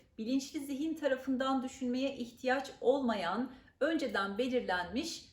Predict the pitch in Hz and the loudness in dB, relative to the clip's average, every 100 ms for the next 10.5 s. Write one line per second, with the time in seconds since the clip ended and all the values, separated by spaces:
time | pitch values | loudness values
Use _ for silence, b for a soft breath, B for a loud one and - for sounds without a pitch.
0 | - 214 233 233 233 196 170 - 254 240 | -10 -2 2 4 4 0 -4 -2 -2 -2
1 | - 156 - - - - _ _ _ _ | -8 -10 -12 -16 -18 -20 _ _ _ _
2 | - b b b b 190 214 311 381 427 | -20 b b b b -8 -4 -4 -4 -2
3 | 349 320 269 233 202 208 202 262 - - | -2 0 -2 0 0 0 0 -2 -8 -20
4 | _ 240 269 262 240 240 240 240 233 - | _ 2 4 6 6 4 2 2 2 2
5 | 240 233 240 294 330 311 - 240 233 - | 2 4 4 2 0 -4 0 0 0 2
6 | 233 226 - - 151 143 - - - _ | 2 0 -6 -12 -10 -10 -12 -20 -20 _
7 | _ _ - 254 - 349 320 339 330 349 | _ _ -6 -4 -4 -4 -4 -4 -4 -4
8 | 294 254 247 311 320 - 240 277 302 247 | -2 -2 -2 -4 -4 -2 -2 -2 0 -2
9 | 226 220 214 262 226 214 190 196 247 202 | -2 -2 0 2 2 0 0 2 2 0
10 | 180 160 151 - | -4 -4 -8 -14